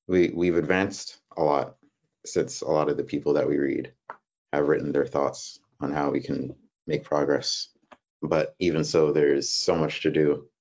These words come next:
Um, like, something that has been weighing on me, 'cause I've been thinking about the, the upcoming twenty twenty-four elections a lot, is that there's, like,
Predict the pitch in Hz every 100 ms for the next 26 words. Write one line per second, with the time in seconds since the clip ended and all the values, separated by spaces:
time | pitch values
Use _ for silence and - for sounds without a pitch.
0 | _ _ - - 71 67 - - 73 98
1 | 82 85 80 - - - 76 76 76 78
2 | 76 78 76 73 69 67 71 71 71 76
3 | 71 69 67 71 - - _ _ _ _
4 | - 76 - 78 73 - 76 - 76 -
5 | 73 71 71 - 73 71 69 67 _ _
6 | _ _ _ _ _ 82 82 78 71 -
7 | - 71 80 73 - _ _ _ _ _
8 | - 82 82 78 76 - -